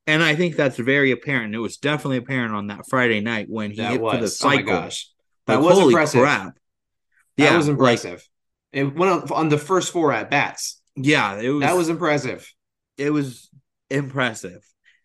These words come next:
Speaker 1: So I will give him some, I, I think what you see are the tools. The tools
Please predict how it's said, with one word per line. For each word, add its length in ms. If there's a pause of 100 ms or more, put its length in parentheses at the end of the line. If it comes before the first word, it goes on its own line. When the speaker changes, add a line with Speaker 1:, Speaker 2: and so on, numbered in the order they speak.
(580)
Speaker 1:
So 460
I 160
will 140
give 260
him 320
some, 540 (380)
I, 120 (100)
I 100
think 240
what 220
you 200
see 280
are 120
the 140
tools. 600
The 100
tools 640